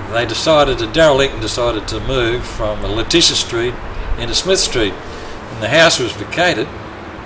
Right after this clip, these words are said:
and the Moores decided to move in. Now, Cos's father was a sort of staid old bloke, and he didn't want to move. So he went to the local pub and came home and fell asleep in the chair.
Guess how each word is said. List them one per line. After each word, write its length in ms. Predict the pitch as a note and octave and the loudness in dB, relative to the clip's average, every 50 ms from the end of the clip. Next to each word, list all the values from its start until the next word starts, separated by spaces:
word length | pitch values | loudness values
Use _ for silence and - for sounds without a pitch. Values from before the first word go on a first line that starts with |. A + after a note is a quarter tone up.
| - - - - - - - - - - - - - - - - - - - - - | -14 -16 -16 -16 -14 -14 -14 -14 -14 -16 -14 -14 -14 -14 -14 -14 -14 -14 -12 -4 0
and 340 | C3 B2+ C3 C3 C3 C3 B2 - - - - | 4 6 6 6 4 2 -4 -8 -10 -8 -6
the 60 | B2 | -4
Moores 320 | B2 C#3 D3 D3 D3+ D3 - | 0 2 2 2 2 2 0
decided 480 | - - - - C#3+ C3 C3 B2+ B2 | 0 0 2 4 4 4 4 4 2
to 40 | C3 | -2
move 300 | C3 C#3 D#3 E3 D3+ D3+ | -2 -2 0 0 0 0
in. 160 | F#3+ G3 F3+ - E3 - - - - - - - - - - | 0 -2 -2 -4 -6 -8 -10 -10 -10 -10 -10 -10 -10 -8 -6
Now, 260 | - A#2 A2 A2 A2 G#2 - - - - - - - - - - - - - - - - - - - | -2 0 2 2 2 0 -2 -4 -6 -6 -6 -6 -6 -8 -8 -8 -8 -8 -8 -10 -10 -10 -8 0 4
Cos's 320 | - D#3+ C3+ - B2 A#2 | 6 6 6 6 4 0
father 520 | - - D3 D#3 D3+ C3 G#2 G2+ G#2+ A#2+ - - - - - - - - - - | 2 2 2 4 4 4 2 2 0 -2 -4 -8 -10 -10 -12 -12 -10 -10 -8 -6
was 200 | B2+ A#2+ A#2 - | -4 -4 -4 -4
a 180 | B2 A#2+ A2+ G#2+ | -4 -4 -4 -4
sort 220 | - - D3+ C3+ | -4 -4 -2 -2
of 80 | A#2+ G#2+ | -2 -2
staid 320 | - - D#3+ F3+ F#3+ E3+ | 0 2 4 4 4 4
old 200 | G#2 F#2 F#2 F2 | 2 0 0 0
bloke, 240 | E2 A#2+ C3 D3 D3 | 2 2 2 2 0
and 80 | D#3 D#3+ | -2 -2
he 80 | D#3+ | -2
didn't 220 | C#3+ C#3+ C3+ C3 C3 | 0 -2 -2 0 0
want 180 | C3 B2 B2 | 0 0 0
to 200 | D3+ F#3+ A3 G#3+ | 0 0 0 0
move. 120 | D3+ A2 - - - - - - - - - - | -2 -4 -6 -8 -10 -8 -8 -8 -6 -6 -6 -2
So 120 | - D3+ C3+ | 2 4 4
he 40 | |
went 200 | B2+ C#3 C3+ B2+ | 4 4 0 -2
to 60 | - A2 | 0 2
the 40 | |
local 260 | A#2 A2+ A2+ - - G2+ | 4 4 4 2 -2 -6
pub 260 | - - A#2+ B2 B2 | -2 0 0 0 0
and 120 | A#2 A2 G2+ | -2 -6 -6
came 260 | - A#2+ A2+ A2 G2+ | -4 -4 -4 -2 0
home 260 | G#2 A2 A#2 A#2 G#2+ | 0 0 0 0 -2
and 80 | G2+ F2+ | -4 -4
fell 200 | - - A2 A2 | -4 -4 -2 -2
asleep 320 | G#2 - - B2 A#2 - | -2 -2 -2 -2 -2 -2
in 100 | A2 G2 | -6 -8
the 80 | F#2+ F#2 | -6 -4
chair. 380 | - - D3+ C#3+ A2+ G#2+ B2+ | -4 -4 -2 -2 -2 -2 -4